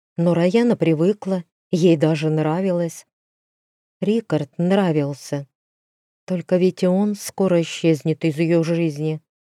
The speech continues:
Он вернётся в далёкий Эрфолк, к своим обязанностям в клане. И уж точно не станет связывать судьбу с чужестранкой. И то, что она размышляет о вариантах развития будущего,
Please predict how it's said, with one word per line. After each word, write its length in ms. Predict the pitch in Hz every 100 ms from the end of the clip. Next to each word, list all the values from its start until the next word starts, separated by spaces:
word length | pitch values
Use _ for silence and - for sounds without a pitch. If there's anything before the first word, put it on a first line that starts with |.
| _ _ -
Он 160 | 247
вернётся 560 | 220 226 226 233 220 190
в 40 |
далёкий 500 | 165 165 175 180 165
Эрфолк, 680 | 160 160 - 190 185 - - _ _ _
к 60 | -
своим 420 | - 170 180 175
обязанностям 1000 | 156 151 170 196 190 180 165 - 165 151
в 80 | -
клане. 540 | - 165 180 196 151 147 _ _ _ _ _ _ _ _ _ -
И 80 |
уж 280 | 226 202 - _
точно 520 | - 294 - - 160
не 140 | 156 160
станет 500 | - - 170 160 156
связывать 600 | - 156 170 151 156 156
судьбу 560 | - 170 156 175 233 - _ _
с 140 | - -
чужестранкой. 1040 | - 175 160 - - 151 147 - 143 143 - _ _ _ _ _ _ _ _ _ _ -
И 60 |
то, 220 | 196 247
что 240 | 240 - 170
она 240 | 170 196
размышляет 720 | 190 160 175 - 170 196 185 165
о 60 |
вариантах 580 | 156 165 170 190 - 160
развития 600 | 165 151 156 185 - 170
будущего, 680 | 165 202 202 - 196 185